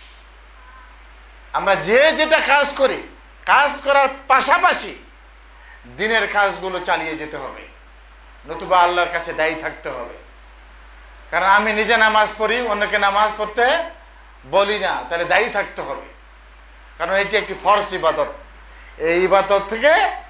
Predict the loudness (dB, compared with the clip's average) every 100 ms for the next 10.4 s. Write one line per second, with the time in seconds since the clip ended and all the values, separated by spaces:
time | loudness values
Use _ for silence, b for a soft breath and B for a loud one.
0 | -20 -20 -20 -20 -20 -18 -8 0 2 2
1 | 0 0 -4 -2 0 2 2 0 -4 -8
2 | -16 -8 0 4 4 4 0 -2 0 -2
3 | -2 -4 -6 -8 -10 -10 -16 -18 -20 -20
4 | -20 -20 -20 -20 -20 -20 -20 -20 -20 -20
5 | -20 -20 -20 -20 -20 -20 -20 -20 -20 -20
6 | -20 -20 -20 -20 -20 -20 -20 -20 -20 -20
7 | -6 -2 0 2 2 4 4 4 4 4
8 | 4 2 4 2 4 4 6 6 6 4
9 | 6 6 6 4 2 0 -2 0 2 4
10 | 2 2 0